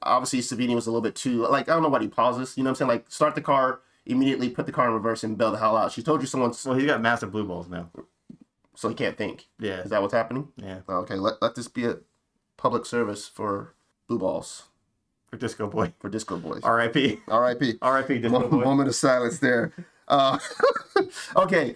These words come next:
Speaker 1: so the, where the bad decisions start coming in. This is Nurse.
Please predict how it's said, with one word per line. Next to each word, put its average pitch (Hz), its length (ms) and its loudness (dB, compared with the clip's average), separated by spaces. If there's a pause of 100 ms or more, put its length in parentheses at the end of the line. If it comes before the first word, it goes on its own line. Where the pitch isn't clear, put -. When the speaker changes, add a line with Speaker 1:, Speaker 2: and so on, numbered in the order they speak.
(140)
Speaker 1:
so 185 500 2 (580)
the, 165 180 4
where 170 260 4
the 165 100 2
bad 156 540 2
decisions 131 600 2
start 110 240 0
coming 110 300 -2
in. 101 300 -4
This 151 180 0
is 165 180 -2
Nurse. 123 480 -2